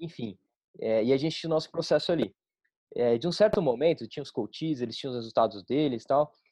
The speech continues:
e quando eu tomei conhecimento do gamificação, eu comecei a colocar também, é, é, dentro do processo, que o processo ficasse, é, com uma, um, uma dinâmica, com uma fluidez pautada na performance ainda mais dos,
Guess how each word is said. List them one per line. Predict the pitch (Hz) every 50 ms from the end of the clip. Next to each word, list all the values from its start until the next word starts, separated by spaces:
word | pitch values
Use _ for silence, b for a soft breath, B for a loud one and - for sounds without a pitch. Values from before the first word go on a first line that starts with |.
| _ -
e | 120 117
quando | - 156 165
eu | 180 175 165
tomei | - 160 151 151 143
conhecimento | - 156 147 139 - 139 135 131 - 131 117
do | 120 117
gamificação, | 113 120 117 117 - - - - 123 107 - - 147 151 165 165
eu | 156 151 -
comecei | - 156 151 151 156 147 - 170 151
a | -
colocar | - 160 156 151 - - 143 139
também, | - - 127 123 131 139 143 139 135 120 -
é, | - 110 107 - - - - 110 107
é, | 104 104
dentro | - 139 160 160 156 143
do | 147 -
processo, | - 143 139 - - 127 113 101 -
que | - - _
o | _ _ _ -
processo | 123 - - 127 - -
ficasse, | - 131 - - 123 123 120 - 131 110 - _ _ _ _ _ _ _ _ _ - -
é, | 113 110 107 110 107 104 104 101 101 101 101 - - _ _ _
com | - 127
uma, | 123 123 123 120 113 110 104 95 - _ _ _ _ _ _ _ _ -
um, | 123 117 113 - -
uma | 107 113 117 117
dinâmica, | 110 113 107 110 123 147 175 170 135 - - 110
com | - - 117
uma | 113 -
fluidez | - - 139 135 117 107 120 131 147 160 165 - - _ _ _ _ _ _
pautada | - 135 127 - - 147 139 147 143 151 151
na | 151 151 147
performance | - 143 135 - - 139 143 151 151 151 147 - -
ainda | 131 131 143 151 147
mais | 127 127 127 131 131 127
dos, | 139 143 143 - - - - -